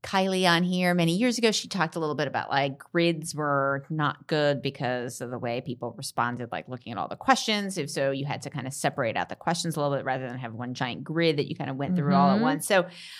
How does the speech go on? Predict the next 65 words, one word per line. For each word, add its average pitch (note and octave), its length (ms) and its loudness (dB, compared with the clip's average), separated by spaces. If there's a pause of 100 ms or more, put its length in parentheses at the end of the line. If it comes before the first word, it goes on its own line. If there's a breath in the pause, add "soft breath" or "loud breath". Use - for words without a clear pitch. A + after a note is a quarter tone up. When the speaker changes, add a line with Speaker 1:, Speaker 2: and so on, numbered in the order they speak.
(180 loud breath)
Speaker 1:
um, G#3 240 4
so A3 140 -4
there A#3 80 6
are - 20 6
a G#3+ 60 0
variety F#3 340 10
of F3+ 80 2
things F3 320 2
that E3+ 160 -8
you E3+ 60 2
can, E3 180 -2
you F#3+ 100 2
know, E3 80 2
you D#3+ 140 -2
can F3 160 0
look D#3+ 160 0
at - 60 -2
how D#3 180 0
long A#3 380 4
it A#3+ 80 -2
takes - 280 -2
people G#3+ 340 -2
to A3 120 0
do F#3+ 160 0
a G3 60 2
survey. F#3+ 500 4
If E3+ 140 2
it E3+ 80 -4
takes F#3 240 0
them D#3+ 260 2 (300 soft breath)
a - 40 4
minute D#3+ 280 6
and C#3+ 120 0
a D3+ 40 2
half, E3+ 500 6
then D#3+ 160 4
that D3 180 4
means D3+ 380 0
that - 140 -6
they C#3+ 100 6
were C3+ 140 -2
not B2+ 160 0
really C#3+ 240 -4
reading. F3 480 0
They C#3+ 100 -2
were C3 140 -4
just C3 200 -10
sort A#2 120 -6
of C#3 100 -8
straight - 240 0
line. D#3+ 220 0
I - 20 -6
mean, F#3+ 100 2
there F3 120 0
is F#3 160 -2
a - 20 -8
variety C3+ 480 2
of A#2 100 -12
ways, - 380 -4
you C3+ 60 -4
know, A2+ 80 -8
to - 160 -12
keep - 260 -16
those B2 220 -6
online A#2+ 600 -8